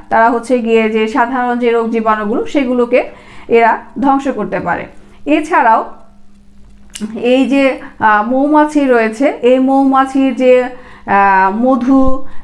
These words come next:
তারপরে হচ্ছে গিয়ে এদের যে মৌচাকের যে গঠন, আহ, মৌরুটি, এগুলোর প্রত্যেকটিতেই অ্যান্টিবায়োটিক রয়েছে,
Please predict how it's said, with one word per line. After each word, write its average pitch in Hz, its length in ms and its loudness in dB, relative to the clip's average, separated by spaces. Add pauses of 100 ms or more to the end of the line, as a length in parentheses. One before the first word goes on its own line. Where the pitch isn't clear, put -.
তারপরে 233 480 0
হচ্ছে 247 300 -2
গিয়ে 233 160 2
এদের 233 280 2
যে 254 100 2
মৌচাকের 247 840 0
যে 233 120 0
গঠন, 233 680 0 (380)
আহ, 214 200 2
মৌরুটি, 254 920 0
এগুলোর 302 360 0
প্রত্যেকটিতেই 294 840 0
অ্যান্টিবায়োটিক 247 720 -2
রয়েছে, 226 460 -2